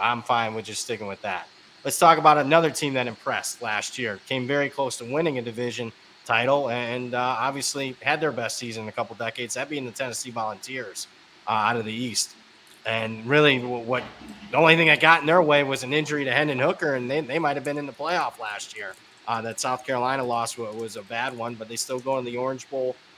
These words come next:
They beat Clemson. Now, Hendon Hooker's gone,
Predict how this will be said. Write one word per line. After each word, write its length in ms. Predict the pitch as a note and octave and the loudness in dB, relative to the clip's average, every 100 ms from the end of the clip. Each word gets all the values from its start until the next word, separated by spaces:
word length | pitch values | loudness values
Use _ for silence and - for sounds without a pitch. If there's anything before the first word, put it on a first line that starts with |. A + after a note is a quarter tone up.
| - | -10
They 80 | A#2 | -6
beat 240 | C#3 C3 | -4 -4
Clemson. 560 | - B2+ B2+ B2+ B2+ B2 - - - C3+ | -2 -2 -2 -2 -4 -4 -14 -20 -10 2
Now, 380 | C3 B2 G#2+ - - | 4 6 2 -4 -4
Hendon 240 | C3+ B2+ | -2 0
Hooker's 380 | C3 C3 A2+ - | 0 -2 -6 -6
gone, 520 | B2+ C#3 E3 G3+ A3 | -2 2 4 4 0